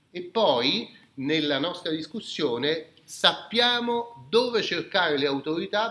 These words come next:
per difendere il nostro argomento. Io dico che a tutte le promesse biso-, bisogna adempiere tutte le promesse. Perché? Perché lo dice la Bibbia, perché lo dice Aristotele, eccetera. E quell'altro dice, io dico che no,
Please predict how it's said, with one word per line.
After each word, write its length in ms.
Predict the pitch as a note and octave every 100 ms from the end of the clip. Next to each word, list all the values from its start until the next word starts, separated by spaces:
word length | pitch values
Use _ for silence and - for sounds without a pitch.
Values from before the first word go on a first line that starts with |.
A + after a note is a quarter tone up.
| -
per 360 | F3+ E3+ D3+ - _ _ _
difendere 640 | G3 F#3+ F#3+ G3 G3+ G3+
il 80 | E3
nostro 320 | D3 D3 D#3
argomento. 580 | C#3 B2+ G#2 - _ _ _ _ _ _ _ _ _ _ _ _
Io 320 | G3 B3 A3
dico 460 | E3 A#3 A3 E3+ -
che 520 | D#3+ E3+ G#3+ - - _ -
a 160 | C3 -
tutte 380 | - C4+ F3+ G3+
le 360 | F3 F3+ F3 F3+
promesse 720 | D3+ D3 D#3+ D#3 - F3+ F3+
biso-, 340 | C3 C3+ D3 C#3 -
bisogna 320 | D3 F#3 F3
adempiere 420 | D#3+ F3 F3 E3
tutte 260 | - - D#3
le 100 | D3
promesse. 480 | C3+ A2 - - C#3+
Perché? 420 | F#3 - G3+ G#3
Perché 240 | D3+ - C#3
lo 100 | B2
dice 280 | A2+ -
la 120 | C3+ D#3
Bibbia, 400 | D3 C#3 D3+ C#3
perché 240 | A#2+ -
lo 60 | G#2
dice 200 | A#2 D#3
Aristotele, 640 | E3 - B2+ A#2 B2 A#2
eccetera. 420 | - - - _ - - - _ _ _ _ _ _
E 80 | C3
quell'altro 400 | A#2+ E3 F3+ E3+
dice, 220 | D3 C#3+ E3
io 160 | G#3
dico 260 | G3+ G3 F#3
che 180 | E3 F3
no, 480 | A#3 F#3 - -